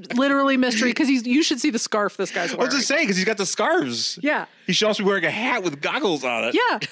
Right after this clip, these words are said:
Speaker 1: So he's, like, just, like, he ignores her most of the time. Like, he's just like, "Well, we're just friends, whatever."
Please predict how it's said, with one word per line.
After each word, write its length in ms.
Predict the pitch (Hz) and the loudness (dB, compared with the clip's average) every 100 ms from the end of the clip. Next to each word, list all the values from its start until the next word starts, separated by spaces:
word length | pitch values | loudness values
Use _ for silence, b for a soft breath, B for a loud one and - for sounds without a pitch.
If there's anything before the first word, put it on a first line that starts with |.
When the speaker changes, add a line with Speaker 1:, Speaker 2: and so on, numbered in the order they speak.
| - | -8
Speaker 1:
So 200 | - 415 | 0 0
he's, 320 | 392 415 453 | 2 0 0
like, 360 | 415 381 269 - b b b b _ - | -2 -2 -2 -6 b b b b _ -14
just, 320 | 226 285 - - | -4 -2 -2 -2
like, 220 | 262 226 | -4 -2
he 220 | 277 269 | -2 -2
ignores 500 | 220 214 214 254 302 | 0 2 2 2 2
her 100 | 320 302 | 2 2
most 300 | 269 285 311 | 2 2 0
of 80 | |
the 100 | 277 | 0
time. 640 | 294 - 247 247 247 240 240 | -2 -2 0 0 0 0 2
Like, 260 | 214 190 | 2 0
he's 260 | - 226 208 | -2 -4 0
just 260 | 220 208 B B B 226 | -2 -2 B B B -2
like, 180 | 208 196 | 0 2
"Well, 160 | 208 | 2
we're 160 | 226 247 | 4 2
just 160 | 220 | 0
friends, 280 | - 226 208 | 0 0 0
whatever." 640 | 196 208 240 233 208 190 | 0 2 2 0 2 2